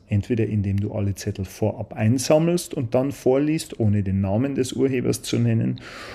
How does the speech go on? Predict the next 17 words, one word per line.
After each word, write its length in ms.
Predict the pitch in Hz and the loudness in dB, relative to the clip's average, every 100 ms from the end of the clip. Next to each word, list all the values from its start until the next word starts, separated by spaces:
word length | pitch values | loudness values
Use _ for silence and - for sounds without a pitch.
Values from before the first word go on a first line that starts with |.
| - - | -18 -2
oder 280 | 117 107 110 | 4 6 6
indem 360 | 110 107 101 104 | 4 4 4 4
du 80 | 107 | 2
in 160 | 104 | 0
den 180 | 98 98 | 0 0
digitalen 680 | 104 104 101 104 104 104 104 | 0 -2 -2 -2 0 2 0
Tools 480 | - 110 113 117 | 0 0 0 -4
die 140 | - - | -8 -4
entsprechenden 600 | 110 - 104 104 110 110 | -4 -2 0 0 2 2
Anonymisierungsfunktionen 1400 | 107 110 110 120 127 113 101 101 - 104 - - 107 104 | 4 6 6 4 2 2 2 0 -2 -2 -2 -6 -2 -2
verwendest. 640 | - 110 110 107 - - - - - _ - - - - | -2 -2 -2 -2 -8 -14 -20 -20 -20 _ -20 -16 -16 -2
Das 260 | - 110 - | 2 4 4
gibt 220 | 147 147 | 2 4
den 100 | 123 | 4
Teilnehmern 480 | 107 107 104 101 95 | 4 4 6 4 2
zusätzliche 600 | - 110 104 104 - 98 | 0 -2 -2 -4 -4 -2
Sicherheit, 560 | - 110 - 139 170 | -2 -2 -2 0 -2